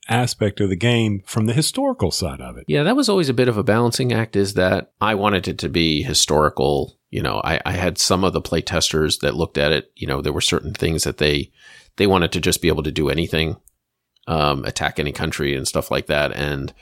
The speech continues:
Speaker 2: we loosened some of that, but we still kinda kept it so that it was somewhat historical. You know, there's rules that when the Germans, ca-, if the Germans capture Paris the first time, then France falls and all of the other French territories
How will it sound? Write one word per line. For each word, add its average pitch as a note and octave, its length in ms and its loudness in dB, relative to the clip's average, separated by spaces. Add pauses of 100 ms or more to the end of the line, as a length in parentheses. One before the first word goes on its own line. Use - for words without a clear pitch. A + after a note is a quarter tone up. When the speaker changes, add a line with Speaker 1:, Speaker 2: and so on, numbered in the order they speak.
(140)
Speaker 2:
we A#2+ 120 0
loosened B2+ 320 0
some F#2 240 2
of E2 100 0
that, C#2 240 0
but E2 280 -2
we A2+ 60 4
still C#3 320 0
kinda F#2 340 0
kept - 400 -2
it D#2 180 0
so D#2+ 180 2
that D2 160 2
it B1+ 120 -2
was D2+ 120 0
somewhat A#2 800 0
historical. A#2+ 760 2 (200)
You F#2+ 120 -2
know, D2+ 320 2
there's D#2+ 240 2
rules F2 600 2 (120)
that D#2 240 2
when D#2 340 0
the D#2+ 100 2
Germans, D#2 360 -2
ca-, - 160 -8
if F#2 120 -4
the E2+ 100 -2
Germans D#2 260 -2
capture - 280 -6
Paris - 680 -2
the F#2 80 -4
first - 260 -4
time, C#2+ 400 -2
then C#2 340 -2 (300)
France - 380 0
falls C2 440 2
and - 120 -4
all B1+ 160 0
of D2 80 -6
the D2 100 0
other - 140 -2
French - 300 -2
territories B1+ 640 -2